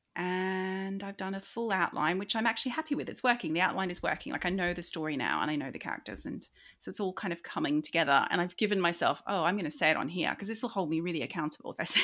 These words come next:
it out here. I've given myself till the end of March to do a first draft. And that's probably a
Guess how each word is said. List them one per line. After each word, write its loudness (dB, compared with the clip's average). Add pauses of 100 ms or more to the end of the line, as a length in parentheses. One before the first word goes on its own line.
it 6
out -2
here. 4 (500)
I've 0
given 6
myself 4 (540)
till 4
the -2
end 4
of -4
March 0
to -2
do 0
a -6
first -2
draft. -4 (180)
And 4
that's 4
probably -2 (1200)
a -2